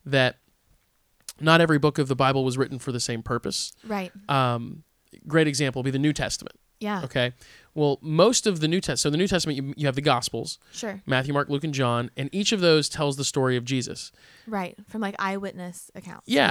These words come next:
Speaker 2: Yeah.
Speaker 1: because again, if something happens, if you were somewhere and some big thing happened,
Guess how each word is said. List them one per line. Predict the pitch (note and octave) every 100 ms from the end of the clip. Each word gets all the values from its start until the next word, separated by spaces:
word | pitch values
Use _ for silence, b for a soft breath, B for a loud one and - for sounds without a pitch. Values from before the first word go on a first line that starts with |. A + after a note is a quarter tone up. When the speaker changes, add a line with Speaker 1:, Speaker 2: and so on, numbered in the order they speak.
| A#2+
Speaker 2:
Yeah. | -
Speaker 1:
because | F3 F#3+
again, | F3 F#3 E3 B2+
if | D#3 -
something | A3 A3 G3
happens, | C#3+ D#3 A#2 D3 C3+
if | C#3+
you | F3
were | E3
somewhere | - D#3 C3+
and | B2
some | A#2+ C#3
big | C3 D3 B2+
thing | D3+ C3
happened, | B2 B2 A2+ A2